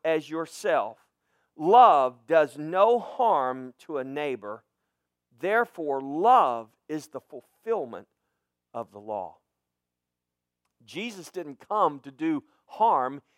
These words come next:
He came to redeem. He came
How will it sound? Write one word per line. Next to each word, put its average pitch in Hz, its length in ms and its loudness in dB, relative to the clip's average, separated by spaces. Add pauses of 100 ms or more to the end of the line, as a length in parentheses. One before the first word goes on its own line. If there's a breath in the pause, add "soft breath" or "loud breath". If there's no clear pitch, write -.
He 147 140 -20
came 143 640 -8
to - 140 -20
redeem. 123 680 -10 (360)
He 143 160 -8
came 135 600 -10